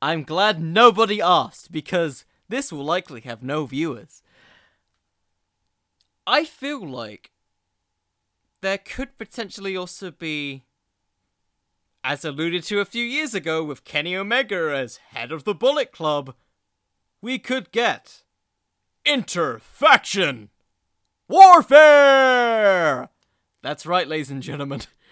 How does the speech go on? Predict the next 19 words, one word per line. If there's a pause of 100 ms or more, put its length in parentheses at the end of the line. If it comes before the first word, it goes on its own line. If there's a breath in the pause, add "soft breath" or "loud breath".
(240 soft breath)
We
could
be
getting
ourselves (220 loud breath)
Jay
White (200)
versus
Evil, (100)
A
K
A (200)
Japanese
Bullet
Club (240 soft breath)
versus (180)
American
Bullet
Club.